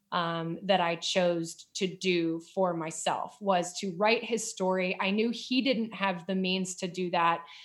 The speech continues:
um, or the attention, let's be real. He would say the same thing.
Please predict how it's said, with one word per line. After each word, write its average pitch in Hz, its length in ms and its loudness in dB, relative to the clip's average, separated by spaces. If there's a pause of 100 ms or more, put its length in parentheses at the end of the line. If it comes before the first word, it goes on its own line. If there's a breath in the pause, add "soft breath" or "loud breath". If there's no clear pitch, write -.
(160 loud breath)
um, 175 160 2
or 247 140 12
the 233 120 10
attention, 170 640 0
let's 185 180 0
be 180 100 -4
real. 160 200 2
He 196 200 0
would 180 140 0
say 180 140 -2
the 165 60 -4
same 165 220 -4
thing. 156 340 -6